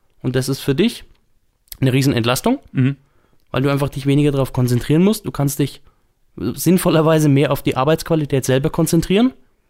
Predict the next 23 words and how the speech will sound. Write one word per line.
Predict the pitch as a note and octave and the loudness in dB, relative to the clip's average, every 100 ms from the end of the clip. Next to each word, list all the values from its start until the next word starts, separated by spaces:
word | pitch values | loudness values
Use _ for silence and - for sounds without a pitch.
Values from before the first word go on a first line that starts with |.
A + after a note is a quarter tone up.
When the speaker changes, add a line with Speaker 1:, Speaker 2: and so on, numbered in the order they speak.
| _ _ _ _ _ _ _ _ - | _ _ _ _ _ _ _ _ -2
Speaker 1:
und | E3 | 0
du | D#3+ | 0
bist | D3+ - | -2 0
wesentlich | D3 D#3 D3 C#3 | 0 2 2 0
wirtschaftlicher, | C#3+ - B2 A#2+ A2+ B2 _ - - - | -2 -2 -4 -6 -8 -10 _ -20 -20 -2
weil | B2 | 2
Speaker 2:
Ja. | |
Speaker 1:
du | C#3+ | 4
halt | C#3 D3 - - | 2 0 -4 -2
nicht | D#3+ D#3+ | -2 0
immer | - D#3+ | 0 2
diese | D#3 C#3 | 2 0
zwanzig | C3+ D3 D3 D3+ | 0 0 0 0
Zentimeter | D3 D3 D3 D3 C#3+ | 2 4 4 4 2
von | - C3+ | 2 2
den | C3+ | 2
fünf | - C#3 | 0 -2
achtzig | - - D3 | -4 -6 -2
auf | C#3 | -2
die | - | 0
sechs | C3+ C3 | -2 0
Meter | C#3+ C#3 | 0 0
verschenkst. | C3+ C3 B2 A2+ - | 0 -2 -2 -4 -8